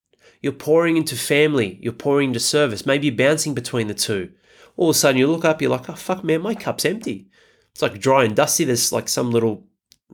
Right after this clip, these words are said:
fucking daddy long legs in there that started to create his own little web to catch some flies. Like, what is going on, man? This is you. You're drying up, you're burning out, you're dying.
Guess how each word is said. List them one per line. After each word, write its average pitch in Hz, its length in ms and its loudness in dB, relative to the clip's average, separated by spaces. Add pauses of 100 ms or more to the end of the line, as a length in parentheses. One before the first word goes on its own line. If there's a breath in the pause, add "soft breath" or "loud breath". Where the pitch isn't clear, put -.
(120)
fucking 113 300 -10
daddy 117 220 2
long 127 220 2
legs 135 200 2
in 135 120 0
there 147 160 2
that 131 100 0
started 117 380 0
to - 40 -12
create 120 220 2
his 117 120 0
own 127 180 2
little 113 180 2
web 135 220 0
to 123 80 -6
catch 127 260 -2
some 101 140 -4
flies. 135 400 0
Like, 127 120 -6 (360 loud breath)
what 208 240 0
is 190 120 0
going 147 360 2
on, 214 200 2
man? 110 220 -2
This 160 180 -2
is 123 220 -2
you. 180 380 -4 (920)
You're 156 120 0
drying 160 440 2
up, 220 200 -2
you're 135 100 2
burning 151 440 2
out, 196 220 -2
you're 127 120 2
dying. 139 680 0